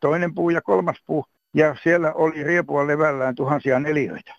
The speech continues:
Olisi helppo juttu aina metsäkohdissa nostaa linjaa sen verran ylemmäs,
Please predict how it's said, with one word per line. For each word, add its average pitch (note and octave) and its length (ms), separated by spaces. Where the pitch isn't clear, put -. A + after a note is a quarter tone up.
Olisi C#3 400
helppo G3 380
juttu D#3+ 420
aina D#3 220
metsäkohdissa B2 800
nostaa C3 500
linjaa A#2+ 520
sen G#3 240
verran A2 300
ylemmäs, E3 420